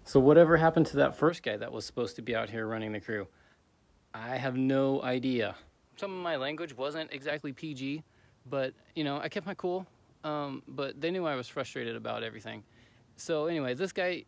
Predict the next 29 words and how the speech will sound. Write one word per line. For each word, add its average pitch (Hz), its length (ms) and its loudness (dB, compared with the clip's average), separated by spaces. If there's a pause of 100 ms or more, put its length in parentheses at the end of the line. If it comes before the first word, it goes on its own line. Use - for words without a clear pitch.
(140)
I, 143 420 -8
I 139 160 -4
think 139 200 -6
he's 147 160 -6
a 123 40 -8
professional 127 800 -6
of 110 300 -8
dealing 123 260 -4
with 113 120 -6
people 117 240 -10
that 113 120 -4
are 113 80 -6
upset, 113 440 -10
because 110 400 -14 (340)
he, 156 400 -6
he 175 120 -4
had 156 160 2
all 190 180 0
the 190 80 -4
right 185 180 -2
things 185 220 -6
to 165 80 -14
say. 170 320 -4 (180)
He - 60 -16
kept - 220 -12
a 120 40 -8
real 151 240 -6
calm 151 260 -4
demeanor. 143 440 -6